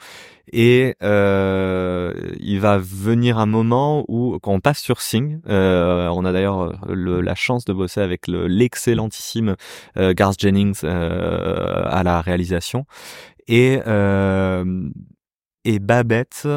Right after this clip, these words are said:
euh, va avoir un, un, euh, va se dire, « Ok, moi j'ai envie de changer. » Et elle va avoir un super, une super opportunité pour aller travailler directement à L A, euh, tout ça. Et,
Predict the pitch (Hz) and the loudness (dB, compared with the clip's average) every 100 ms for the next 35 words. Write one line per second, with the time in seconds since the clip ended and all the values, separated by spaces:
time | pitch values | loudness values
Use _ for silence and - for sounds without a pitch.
0 | 139 - 104 101 98 95 95 92 95 98 | -4 -2 0 0 0 0 0 -2 0 2
1 | 95 113 117 104 101 101 95 95 95 92 | 2 0 2 0 0 -2 -2 -2 -4 -6
2 | 90 85 80 - - - 69 92 90 87 | -6 -8 -10 -12 -14 -14 -10 -8 -8 -4
3 | 98 98 95 120 135 110 104 135 127 117 | -2 -2 -2 -2 0 0 0 0 2 2
4 | 101 107 120 - 113 107 104 156 _ - | 0 0 0 -2 -2 0 0 -2 _ -20
5 | - - _ - 107 113 104 110 113 120 | -20 -20 _ 0 4 4 4 4 4 2
6 | 117 101 - - 123 123 117 104 107 117 | 0 -4 -8 -12 -4 -2 0 -2 0 2
7 | 113 101 90 - 95 117 123 - 92 98 | 2 0 -6 -8 -8 -6 -6 -4 -2 -4
8 | - 90 92 101 95 92 95 98 104 90 | -4 -4 -2 -2 -4 -4 -6 -4 -2 0
9 | 90 107 98 85 82 85 87 - - - | 0 0 0 -2 -2 -4 -8 -10 -14 -14
10 | - _ - - - _ _ 123 131 139 | -16 _ -20 -20 -20 _ _ 0 2 2